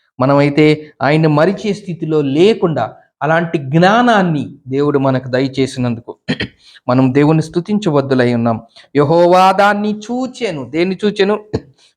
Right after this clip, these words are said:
పైన చెప్పుకున్న మరిచిన స్థితి, విసర్జించిన స్థితి, బలి అర్పించిన స్థితి, కొత్తగా దేవతల దగ్గరికి వెళ్ళిన స్థితి, దయ్యముల దగ్గరికి వెళ్ళిన స్థితి,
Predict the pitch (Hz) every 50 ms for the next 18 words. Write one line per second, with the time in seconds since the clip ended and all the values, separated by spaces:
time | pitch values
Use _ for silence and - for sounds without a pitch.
0 | - - 143 151 156 160 147 156 160 156 - 131 - 151 147 147 147 143 143 -
1 | - - _ - 131 143 156 165 180 165 - 175 165 156 165 165 151 135 135 131
2 | 131 120 139 175 170 214 196 165 147 165 190 185 170 - 160 160 151 - 156 143
3 | - 143 139 139 170 214 214 208 196 185 170 - 190 185 - - 160 165 160 -
4 | 156 143 - 143 131 123 - _ _ _ _ - 196 190 - 220 202 208 196 -
5 | 190 202 220 220 220 220 220 208 190 180 175 175 170 175 170 151 147 147 143 143
6 | _ 139 135 - 127 120 - _ - - - - 214 175 147 147 147 160 175 170
7 | 175 180 170 170 165 175 180 185 170 175 147 139 143 143 139 - - 123 - -
8 | 117 104